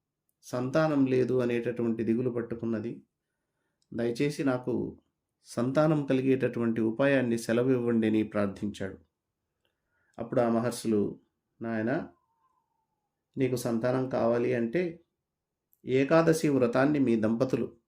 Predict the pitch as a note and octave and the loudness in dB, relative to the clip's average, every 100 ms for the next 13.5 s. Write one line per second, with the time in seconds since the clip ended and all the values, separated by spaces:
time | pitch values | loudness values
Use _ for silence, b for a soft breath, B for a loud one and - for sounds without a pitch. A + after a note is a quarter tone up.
0 | _ _ _ _ _ _ _ _ _ A#2+ | _ _ _ _ _ _ _ _ _ -6
1 | A2+ B2 B2 A#2 A2+ A#2+ A#2 A2+ A#2 A#2 | -4 -2 -4 -2 0 0 2 2 2 0
2 | B2 B2 - B2 C3+ - - _ _ _ | 0 -4 -4 -2 -2 -4 -10 _ _ _
3 | _ _ _ _ - A#2 A#2 A#2+ C3+ C#3 | _ _ _ _ -4 0 2 2 2 2
4 | C3+ D#3+ D3 C3+ B2+ B2 A#2+ G#2+ A2+ C3+ | 2 0 2 2 2 2 2 2 0 0
5 | C3 B2 A#2+ A2+ A2+ A#2 A#2 A#2+ A#2 A2+ | -2 -2 -6 -4 -2 -2 -2 -4 -6 -6
6 | A#2 G#2 - C#3 C#3 G#2+ - _ _ _ | -6 -8 -8 -2 0 0 -6 _ _ _
7 | _ _ _ _ - A#2+ C#3+ C#3+ - B2+ | _ _ _ _ -14 -4 -2 0 2 0
8 | C3+ C#3+ A2+ A2+ C3 - B2 A2+ A2 A2 | 2 2 2 0 -4 -2 0 2 0 0
9 | G#2 G#2+ G2+ - G#2+ G2+ G2 G2 F#2 - | 0 0 -2 -2 0 0 -2 -4 -4 -8
10 | _ _ _ _ _ _ _ _ _ _ | _ _ _ _ _ _ _ _ _ _
11 | _ _ _ _ - C3+ C#3 C#3+ C3+ C3+ | _ _ _ _ -8 -4 0 4 4 4
12 | B2 A#2+ A#2+ A#2 A2+ A2+ A#2 A#2 A2+ A2+ | 0 0 -2 -2 -2 -2 0 0 0 -2
13 | A#2 A2+ A2+ C#3+ | -2 0 -2 -4